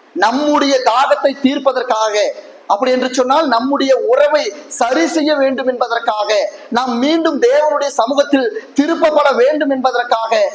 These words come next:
அவர் அந்த நேரத்துல நமக்காக தாகமா இருந்தார். அந்த தாகமானது தீர்க்கப்பட்டது. அதனாலதான் நீங்களும் நானும் அவருடைய சன்னிதானத்தில் அமர்ந்து கொண்டிருக்கிறோம். ஆனால் இன்னும் எத்தனையோ விதமான ஜனங்கள் ஆண்டவரை ருசி பார்க்காமல்,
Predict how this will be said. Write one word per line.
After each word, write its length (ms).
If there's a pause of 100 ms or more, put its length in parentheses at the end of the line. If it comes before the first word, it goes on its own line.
(140)
அவர் 400
அந்த 200
நேரத்துல 400 (440)
நமக்காக 540
தாகமா 460
இருந்தார். 540 (680)
அந்த 240
தாகமானது 680 (100)
தீர்க்கப்பட்டது. 840 (460)
அதனாலதான் 520
நீங்களும் 460
நானும் 500 (100)
அவருடைய 420
சன்னிதானத்தில் 500
அமர்ந்து 340
கொண்டிருக்கிறோம். 580 (500)
ஆனால் 340
இன்னும் 280
எத்தனையோ 380
விதமான 460
ஜனங்கள் 600 (960)
ஆண்டவரை 540
ருசி 220
பார்க்காமல், 720